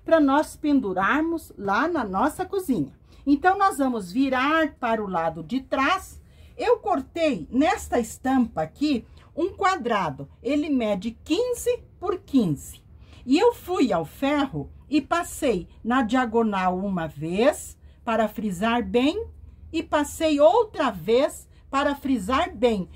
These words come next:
pra eu encontrar bem o meio dele aqui. Então, nós vamos lembrar, eu quero explicar pra vocês que nós vamos fazer nesta diagonal, então nós temos que fazer neste lado.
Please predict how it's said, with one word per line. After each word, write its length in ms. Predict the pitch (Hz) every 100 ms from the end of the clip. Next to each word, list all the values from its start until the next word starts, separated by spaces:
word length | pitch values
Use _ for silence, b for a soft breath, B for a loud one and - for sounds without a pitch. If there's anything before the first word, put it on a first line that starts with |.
| b -
pra 220 | 311 330
eu 140 | 392
encontrar 600 | 370 320 262 226 277 302
bem 420 | 214 214 392 480 381
o 20 |
meio 580 | 262 240 277 294 330 -
dele 480 | 185 208 240 254 - 233
aqui. 420 | 294 - 151 - B B B 302
Então, 340 | 320 392 427
nós 240 | 415 349
vamos 380 | 269 262 180 - b b b - -
lembrar, 680 | 285 427 427 247 240 294 -
eu 280 | 220 - 233
quero 440 | 349 349 277 208 -
explicar 480 | - - 233 285 254
pra 100 | 220
vocês 560 | 147 151 - 277 262 - b -
que 100 | 320
nós 240 | 359 349
vamos 320 | 320 294 262
fazer 460 | - 196 233 285 294 b -
nesta 680 | 202 214 262 415 - - 247
diagonal, 760 | 226 202 180 170 175 233 349 b b
então 240 | 277 277
nós 160 | 294 294
temos 360 | 294 269 269 -
que 120 | 254
fazer 520 | 214 165 214 277 320 b -
neste 640 | 185 190 247 - - 466
lado. 500 | 539 302 208 147 -